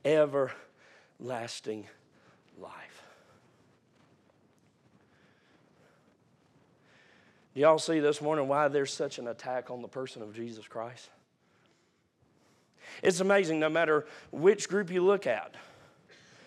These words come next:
when they attack the deity of Je-, when, when, the, when, when they're teaching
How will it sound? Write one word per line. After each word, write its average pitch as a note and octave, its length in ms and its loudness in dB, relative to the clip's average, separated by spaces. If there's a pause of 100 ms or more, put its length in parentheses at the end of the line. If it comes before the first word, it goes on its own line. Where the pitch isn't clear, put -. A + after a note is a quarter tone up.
(800)
when E3+ 140 2
they E3+ 120 6
attack D#3+ 400 4
the D#3 80 0
deity E3+ 340 2
of C#3+ 120 -2
Je-, D#3+ 340 -2
when, D#3 340 -2
when, D3+ 200 -2
the, D3+ 100 -2
when, D3 500 -4
when D3 220 -2
they're C3+ 240 0 (300)
teaching F#3+ 560 -2